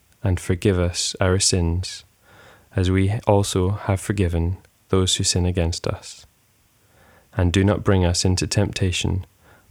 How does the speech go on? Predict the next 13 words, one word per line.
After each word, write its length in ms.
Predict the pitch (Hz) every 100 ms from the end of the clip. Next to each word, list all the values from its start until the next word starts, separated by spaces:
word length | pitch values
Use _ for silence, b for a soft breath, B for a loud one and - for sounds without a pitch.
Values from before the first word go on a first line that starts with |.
| -
but 200 | 95 -
deliver 400 | 110 101 87 82
us 360 | 87 - - - -
from 260 | - 92
the 80 | 90
evil 260 | - 90 90
one. 280 | 87 87 92 - _ _ _ _ _ _ _ _ _ _ _ _ _ _ _ _ _ -
Today 380 | 110 101 95
we 120 | 98 107
reflect 520 | 104 - 92 - -
on 140 | 98
this 220 | 92 90
line. 340 | 92 90 95